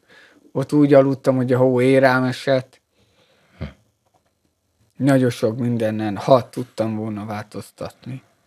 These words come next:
Ha lett volna olyan ember, aki fogta volna át a kezemet, és, és felkarolt volna, vagy valaki mellettem állt volna, valaki patronált volna, akkor sokkal többre tudtam volna vinni az életembe.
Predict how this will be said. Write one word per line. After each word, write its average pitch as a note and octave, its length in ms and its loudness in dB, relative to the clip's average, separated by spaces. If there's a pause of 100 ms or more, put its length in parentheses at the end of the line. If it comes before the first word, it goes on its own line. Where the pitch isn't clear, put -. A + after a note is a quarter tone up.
(200)
Ha C#3+ 320 6 (220)
lett E3+ 260 8
volna D3+ 240 4
olyan D3+ 260 8
ember, C#3+ 420 6
aki C3 260 2
fogta C#3+ 420 -4
volna B2 300 0
át A#2+ 240 -2
a B2 60 -8 (180)
kezemet, B2+ 760 2 (640)
és, - 360 -10
és C3+ 160 -8
felkarolt C3 760 4
volna, A#2+ 400 -2
vagy B2 160 0
valaki C#3 360 2
mellettem C3 600 2
állt A#2+ 220 0
volna, B2 240 -4
valaki C3 360 2
patronált B2+ 800 0
volna, A#2 400 -6 (360)
akkor - 260 -8
sokkal A#2 520 -2
többre A2+ 360 -6
tudtam A#2 400 -10
volna A2 300 -6
vinni G#2+ 260 -8
az G#2+ 180 -10
életembe. G#2+ 840 -10